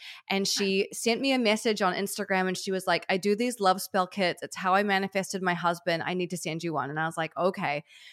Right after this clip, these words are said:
So I did this kit, and it was, you know, taking a bath with rose quartz and thinking about how you wanna feel. But the real juice of it was writing down the qualities of the person and what you wanted them to be like. My man's got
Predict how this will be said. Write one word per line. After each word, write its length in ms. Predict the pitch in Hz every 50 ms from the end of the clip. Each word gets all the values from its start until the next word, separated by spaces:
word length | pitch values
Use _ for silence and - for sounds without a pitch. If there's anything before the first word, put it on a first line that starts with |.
| - _
So 280 | - - 202 196 - -
I 160 | - 208 214
did 240 | 220 214 240 226 220
this 180 | 220 214 202 -
kit, 280 | - - 214 180 180 -
and 140 | - 247 254
it 80 | 240
was, 180 | 269 302 285 -
you 100 | 302 330
know, 200 | 294 269 254 247 - _ _
taking 320 | - 240 247 247 269 247 247
a 40 | 226
bath 300 | - 202 190 196 196 -
with 140 | 196 180
rose 260 | 208 254 262 262 262 -
quartz 520 | - - - 240 233 233 233 226 233 -
and 180 | 202 180 180 -
thinking 320 | 196 190 190 - - 208
about 200 | 190 180 - 170
how 120 | - 185
you 160 | 175 175 175 175
wanna 220 | 170 160 160 170
feel. 400 | 160 - - 240 240 233 226 220
But 160 | - - 202
the 120 | 202 214 202
real 360 | 190 190 226 226 226 226 226 233 233
juice 420 | 220 - - - 196 196 190 - 208
of 100 | 185 185
it 140 | 185 -
was 240 | 175 185 180 180 175
writing 520 | 175 165 170 185 180 190 202 208 214 220 208
down 260 | 196 180 170 170 170
the 60 | 170
qualities 580 | - - - 175 165 165 170 170 175 175 165 -
of 120 | 170 165
the 60 | 180
person 680 | - - 180 170 156 160 - - 196 196 202 202 208 196
and 240 | - - 180 180 175
what 180 | 180 175 170
you 120 | 180 180 170
wanted 260 | 160 175 170 170 160
them 140 | 170 170 165
to 120 | - 165
be 160 | - 170 170
like. 240 | 180 208 226 240 233 - - - - - - _ _ _
My 120 | 233 240 254
man's 300 | 285 285 285 294 294 277
got 240 | - 294 294 285